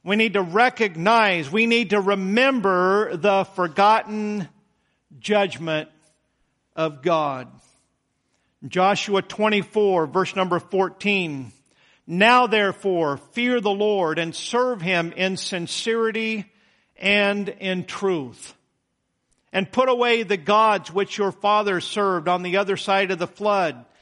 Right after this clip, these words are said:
and in Egypt, and serve ye the Lord. And if it seem evil unto you to serve the Lord, choose you this day whom ye will serve,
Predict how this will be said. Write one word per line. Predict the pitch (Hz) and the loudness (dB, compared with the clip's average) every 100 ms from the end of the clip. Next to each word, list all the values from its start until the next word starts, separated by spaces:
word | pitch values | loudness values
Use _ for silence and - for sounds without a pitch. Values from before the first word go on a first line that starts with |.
| _ _ | _ _
and | 220 226 | 0 2
in | 226 | 2
Egypt, | 240 247 196 180 - | 2 0 -2 -4 -2
and | 202 202 | -4 -2
serve | - 233 247 240 | -4 -2 0 -2
ye | 202 226 | -2 -2
the | 214 | -2
Lord. | 214 233 220 175 135 120 110 _ _ _ _ _ _ _ _ _ - | 0 0 0 -2 -4 -10 -18 _ _ _ _ _ _ _ _ _ -4
And | 208 | -2
if | 220 | -2
it | 226 | -4
seem | - 240 233 | -4 -2 0
evil | 220 269 233 220 | 2 0 0 0
unto | 214 196 | -2 -4
you | 185 202 226 | -4 -2 -2
to | 196 | -2
serve | - 220 220 190 | -4 -2 -2 -2
the | |
Lord, | 196 196 214 226 214 220 _ | -2 0 0 -2 -4 -10 _
choose | - - 254 254 185 | -12 -6 -4 -4 -4
you | 220 | -4
this | 202 214 | -2 -4
day | 165 208 220 190 | -4 -2 2 0
whom | 170 190 | 0 -4
ye | 180 190 | -4 -4
will | 185 | -2
serve, | 175 - 214 185 131 | -4 -4 -2 -2 -4